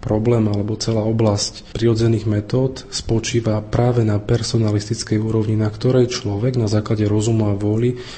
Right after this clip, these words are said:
je schopný ovládať seba, je schopný ovládať všetky dynamizmy svojho tela a je schopný ovládať teda aj svoju plodnosť, svoju sexualitu.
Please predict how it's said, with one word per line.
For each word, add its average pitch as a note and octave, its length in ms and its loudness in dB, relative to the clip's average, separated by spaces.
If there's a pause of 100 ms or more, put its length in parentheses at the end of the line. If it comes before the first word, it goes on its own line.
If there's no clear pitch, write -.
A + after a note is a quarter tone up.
(240)
je A#2 240 0
schopný B2+ 480 0
ovládať A#2 560 4
seba, G2+ 400 0
je G#2+ 80 0
schopný A#2 400 -2
ovládať G#2+ 400 2
všetky - 320 -6
dynamizmy G#2 560 2
svojho G#2+ 320 -4
tela C#3 400 -2 (400)
a - 80 -4
je B2 160 6
schopný - 400 0
ovládať A#2 640 2 (240)
teda A2+ 320 -2
aj A2+ 80 2
svoju A2+ 320 2
plodnosť, G#2 480 2
svoju G#2+ 320 -2
sexualitu. G2+ 800 -4